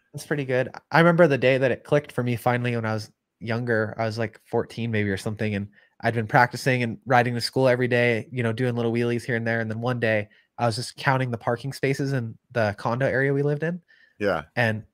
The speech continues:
Speaker 1: I just went for, like, I would get two spaces, which is about ten feet, and then one day I, like, went for three,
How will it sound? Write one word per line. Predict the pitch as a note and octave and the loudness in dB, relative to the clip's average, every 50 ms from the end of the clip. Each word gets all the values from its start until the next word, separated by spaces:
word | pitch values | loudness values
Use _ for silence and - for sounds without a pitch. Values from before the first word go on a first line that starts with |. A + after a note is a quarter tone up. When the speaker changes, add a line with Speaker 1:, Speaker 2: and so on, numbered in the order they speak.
| _ _ _ _ _ _ _ - | _ _ _ _ _ _ _ -2
Speaker 1:
I | C3+ C3 | -2 -2
just | A#2 A2+ - - - _ - | -2 -2 -6 -10 -16 _ -10
went | A#2 B2 C#3 D3 C3+ - - | -4 -2 0 0 -2 -4 -4
for, | - D3 C3 | 0 2 2
like, | B2 A#2 G#2 | 2 2 2
I | C#3 | 2
would | C#3 B2+ | 2 2
get | C#3+ C3+ - | 0 -2 -2
two | - - D#3 D3 | -2 0 0 0
spaces, | D3 - C#3 B2+ B2+ B2+ - D3+ C#3+ C3+ | 0 0 -2 -2 -2 0 0 0 0 0
which | G#2+ A2+ | -2 -6
is | B2 | -4
about | A#2 A#2 A2 - | -2 -2 -2 -2
ten | - C#3 B2+ A#2+ | -2 -4 -4 -4
feet, | - - B2 C3 B2 - _ _ _ _ _ _ - | -4 -4 -4 -4 -4 -6 _ _ _ _ _ _ -10
and | B2+ A#2+ B2 | -8 -6 -4
then | B2+ C3+ | -2 0
one | C3 C3 C3 | 0 0 2
day | C3+ C3 B2+ B2+ | 2 2 4 4
I, | A#2+ A2+ | 4 2
like, | A2 G#2+ - - | 0 -2 -4 -6
went | - C3 - - | -8 -8 -6 -6
for | B2 G#2+ | -8 -8
three, | - - - B2 C3 C3+ D3+ E3 D#3+ | -8 -8 -6 -4 -2 -2 -2 -2 -4